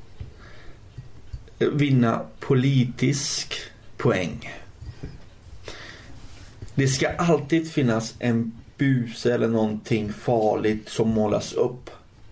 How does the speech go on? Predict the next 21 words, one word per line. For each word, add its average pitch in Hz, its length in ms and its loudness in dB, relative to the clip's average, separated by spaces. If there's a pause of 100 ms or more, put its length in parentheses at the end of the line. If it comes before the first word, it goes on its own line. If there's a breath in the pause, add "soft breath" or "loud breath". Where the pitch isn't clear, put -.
(440 loud breath)
för 113 220 2
att - 260 -2
peka 143 600 2
på, - 340 0 (680)
för - 220 -2
att - 180 -2
få 107 160 0
igenom 101 380 -2
sin 104 260 -4
vilja. 120 360 -2 (1300 soft breath)
Vad 120 220 2
kan 117 160 4
vara 117 120 4
viljan? 113 400 2
Det 113 100 2
är 113 100 4
ju 110 140 4
det 107 120 0
att - 220 -10 (920 soft breath)
mer 113 340 2
resurser, 117 600 0